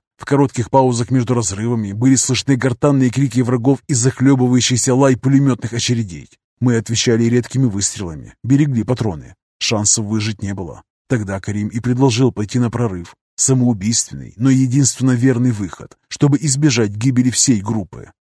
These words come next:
А над головой возвышались горы, холодные, величавые и безразличные. Скальные изломы, словно морщины на лице вечности. Она заглядывает в твою душу, будто хочет увидеть там страх перед небытием,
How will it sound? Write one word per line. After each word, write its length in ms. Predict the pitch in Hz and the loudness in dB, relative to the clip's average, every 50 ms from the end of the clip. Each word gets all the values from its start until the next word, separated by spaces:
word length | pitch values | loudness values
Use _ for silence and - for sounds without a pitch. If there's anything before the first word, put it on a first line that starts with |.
| _ - | _ -6
А 80 | 117 123 | -4 -4
над 160 | 120 113 107 | -2 -2 -2
головой 480 | 117 113 104 101 98 101 101 104 - - | -2 -2 -2 -2 -2 -4 -4 -4 -6 -8
возвышались 640 | - 107 117 107 113 120 - - 101 98 107 107 104 | -6 -4 -4 -2 -2 -2 -4 -4 -4 -4 -4 -4 -4
горы, 400 | 95 95 87 87 - 69 - - _ _ _ _ | -6 -6 -8 -8 -10 -12 -16 -20 _ _ _ _
холодные, 640 | - - 127 98 90 98 98 95 98 92 85 78 73 - | -6 -4 -2 -2 -2 -2 -4 -4 -6 -8 -10 -12 -14 -8
величавые 720 | 87 101 117 117 110 - - 101 98 101 101 101 98 87 - _ _ - | -4 -2 -2 0 0 0 -2 -2 -4 -4 -4 -4 -6 -8 -10 _ _ -6
и 60 | 127 | -4
безразличные. 920 | 117 117 117 104 113 107 95 - 92 90 87 - - - - - - - - _ _ _ _ _ _ _ _ _ _ _ | -2 -2 -2 -2 -2 -2 -4 -4 -6 -8 -8 -8 -8 -8 -10 -14 -18 -20 -20 _ _ _ _ _ _ _ _ _ _ _
Скальные 580 | - - - - 131 123 120 123 127 127 - 135 | -4 -2 2 2 2 4 4 2 2 2 0 0
изломы, 460 | 131 107 95 92 92 95 87 73 - | -2 -2 -2 -4 -4 -6 -6 -6 -6
словно 320 | - - 143 135 131 135 | -2 0 2 4 4 4
морщины 560 | 131 131 139 127 117 - - - 135 110 98 92 | 4 4 2 2 2 0 2 2 0 0 0 -2
на 100 | 98 101 | -4 -4
лице 280 | 113 113 - - 117 | -2 -2 0 0 0
вечности. 640 | 110 117 110 - - - 80 - - - - - - _ _ _ _ | 0 0 -2 -2 -4 -4 -6 -6 -6 -6 -8 -14 -18 _ _ _ _
Она 240 | - 139 139 135 127 | 0 2 2 4 4
заглядывает 640 | 107 117 147 127 117 117 120 110 87 87 90 98 - | 4 2 2 4 4 2 2 0 0 -4 -8 -8 -8
в 100 | - - | -8 -4
твою 320 | - 135 135 123 123 123 | 0 2 2 2 2 0
душу, 440 | 113 110 92 78 - - - - - - | 0 -4 -8 -8 -10 -12 -12 -14 -14 -6
будто 340 | 101 123 131 - - 143 | -4 -4 -4 -2 -2 -4
хочет 320 | - - 143 135 - 143 - - | 0 0 0 0 0 -2 -2 0
увидеть 460 | 180 151 127 139 139 117 104 98 - | 0 2 2 2 2 0 -2 -2 -2
там 180 | 139 120 113 | 0 0 0
страх 400 | - - - 139 135 131 110 - | 0 -2 0 0 2 2 0 0
перед 300 | - 139 139 131 120 95 | 2 2 4 4 2 2
небытием, 680 | 131 135 127 131 117 - 123 107 87 78 60 50 50 - | 0 2 2 0 0 0 -2 -4 -4 -6 -12 -14 -18 -20